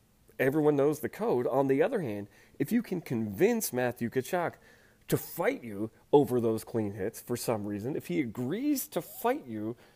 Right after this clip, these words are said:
for some sort of honor system because he was able to outmuscle you in a hockey play, but if you can convince him to fight you and settle things down so that no one takes vengeance on him three days later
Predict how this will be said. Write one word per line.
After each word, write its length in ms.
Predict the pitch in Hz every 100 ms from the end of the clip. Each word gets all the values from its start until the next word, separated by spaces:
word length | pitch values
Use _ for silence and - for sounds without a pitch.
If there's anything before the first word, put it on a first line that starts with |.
| _ -
for 120 | 143
some 380 | - 190 226 269
sort 320 | - 190 180
of 180 | 120 - _ _
honor 340 | 151 190 226 151
system 480 | - 117 - 113 123
because 340 | 127 139 -
he 280 | 180 233 180 - - - _
was 220 | - 135
able 240 | 135 185 175
to 160 | 120
outmuscle 680 | 139 160 269 160 196 160 120
you 220 | 113 135
in 100 | 127
a 60 | 120
hockey 420 | - 175 226 123
play, 480 | - 247 262 73 95 _ _ _ _ _ _ _ _ _ _ _ -
but 240 | 202 147 147
if 100 | 175
you 120 | 233
can 160 | 254
convince 420 | 170 147 160 202 160
him 80 |
to 80 | 139
fight 320 | - - 180
you 180 | 147 117
and 100 | 131
settle 280 | - 175 233
things 240 | 269 214
down 280 | 147 123 110 - - _
so 120 | 180
that 220 | 170 180
no 100 | 156
one 180 | 254 208
takes 280 | 185 175 101
vengeance 500 | 95 143 220 180 143
on 140 | 120
him 160 | 120 117
three 360 | - 123 208
days 300 | 190 160 160
later 500 | 104 107 214 117 101